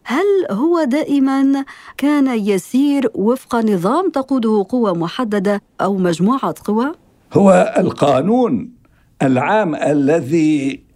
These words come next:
Speaker 2: يرتبط به النظام العالمي هو موازين القوى بين الدول الكبرى والموازين العامة في العالم، فيأتي النظام الدولي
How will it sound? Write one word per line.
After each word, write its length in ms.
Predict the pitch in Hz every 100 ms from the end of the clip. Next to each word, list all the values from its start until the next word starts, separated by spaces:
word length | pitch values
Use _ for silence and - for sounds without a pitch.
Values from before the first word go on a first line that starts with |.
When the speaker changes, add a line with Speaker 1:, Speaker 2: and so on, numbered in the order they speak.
| _ -
Speaker 2:
يرتبط 560 | 208 214 - 143 - -
به 440 | 196 202 151 131 -
النظام 540 | 147 135 135 165 185
العالمي 680 | 160 139 139 151 135 170 202
هو 420 | 185 196 196 175 -
موازين 640 | 147 147 143 123 185 240
القوى 680 | 208 - 180 160 147 147 165 - _ _ _
بين 300 | - 202 180
الدول 460 | 147 107 185 214 190
الكبرى 600 | 180 - 196 196 208 208
والموازين 840 | 220 208 196 190 185 175 214 202
العامة 560 | 165 147 160 185 185 190
في 260 | 185 202
العالم، 680 | 202 190 170 202 175 117 - _ _ _ _ _ _ _
فيأتي 680 | - 190 240 233 233 190 175
النظام 560 | 180 156 160 254 277
الدولي 760 | 220 151 180 156 131 123 135 -